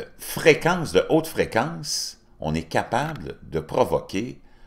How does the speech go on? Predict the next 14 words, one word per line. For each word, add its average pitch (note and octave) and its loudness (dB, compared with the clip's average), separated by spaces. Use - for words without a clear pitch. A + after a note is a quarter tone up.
toutes D#3+ -8
sortes G#3+ 0
de C#2+ -2
choses. B2 -2
On E2+ 2
serait G2 -4
même D3+ -6
capable C3 -4
de A#2 0
provoquer A2+ -2
des A#2+ 0
tremblements G2+ -2
de D2 -6
terre. E2+ -4